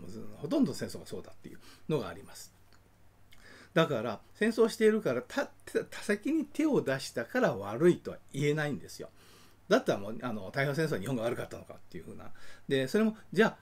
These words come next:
あアメリカが悪かったのか。一言で言えない。いろんなことが思惑やね、えー、策謀が絡み合ってるので、で、それをちゃんと見ていかなきゃいけないっていう。だから、ロシアが先手を出したからロシアが悪いとかね、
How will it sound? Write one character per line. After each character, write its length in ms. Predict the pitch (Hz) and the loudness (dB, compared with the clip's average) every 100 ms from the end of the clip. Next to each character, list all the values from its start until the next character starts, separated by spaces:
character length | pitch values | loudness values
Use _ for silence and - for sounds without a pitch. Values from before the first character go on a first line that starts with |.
| - | 0
あ 60 | |
ア 40 | 139 | 4
メ 80 | |
リ 60 | 147 | 6
カ 60 | 135 | 8
が 60 | |
悪 100 | 123 | 4
か 80 | 107 | 2
っ 20 | |
た 100 | - | -10
の 60 | 95 | -12
か。 60 | - | -6
一 200 | - 330 | 4 4
言 280 | 262 135 | 4 0
で 80 | 95 | -4
言 240 | - 127 127 | -8 -6 -2
え 60 | |
な 120 | 117 | -2
い。 140 | 107 131 | -4 2
い 40 | |
ろ 120 | 185 | 2
ん 160 | 339 330 | 4 2
な 120 | 330 | 0
こ 200 | - - | -2 2
と 100 | 190 | 4
が 80 | 151 | 4
思 160 | 131 131 | 4 2
惑 240 | 120 - | 0 0
や 120 | 120 | 0
ね、 240 | 131 117 110 - - | 0 -2 -6 -16 -12
え 640 | - 113 110 104 104 101 104 | -4 -2 -2 -4 -6 -8 -10
ー、 20 | 95 | -2
策 300 | 127 - 113 | -2 -2 -6
謀 200 | 110 107 | -4 -6
が 200 | 110 110 - | -8 -10 -14
絡 220 | - 123 120 | -8 -4 -4
み 120 | 110 | -4
合 60 | |
っ 40 | - | -8
て 120 | - | -8
る 120 | 90 | -10
の 100 | 98 | -10
で、 160 | 90 95 - - | -12 -14 -12 -8
で、 60 | |
そ 120 | - | 0
れ 60 | 330 | 4
を 60 | 320 | 6
ち 60 | |
ゃ 40 | 262 | 6
ん 60 | |
と 80 | 220 | 6
見 100 | 196 | 6
て 80 | 165 | 6
い 60 | |
か 80 | 127 | 0
な 60 | 110 | -6
き 80 | 101 | -8
ゃ 20 | |
い 60 | 92 | -10
け 80 | |
な 120 | 107 - | -10 -10
い 40 | |
っ 20 | |
て 160 | - - | -12 -16
い 60 | |
う。 60 | - - - - - | -14 -12 -12 -10 -2
だ 100 | 202 | 2
か 120 | 165 | 2
ら、 120 | 135 | 0
ロ 200 | 120 170 | 2 2
シ 100 | 180 | 4
ア 40 | |
が 40 | 131 | 2
先 160 | 131 117 | 0 -2
手 100 | 127 | -2
を 60 | |
出 60 | 107 | -2
し 60 | - | -2
た 60 | |
か 80 | 190 | 0
ら 60 | 135 | 0
ロ 60 | |
シ 80 | 117 | 0
ア 40 | |
が 60 | 98 | -8
悪 160 | 101 - | -10 -12
い 20 | |
と 100 | - | -12
か 80 | 120 | -8
ね、 160 | 117 | -8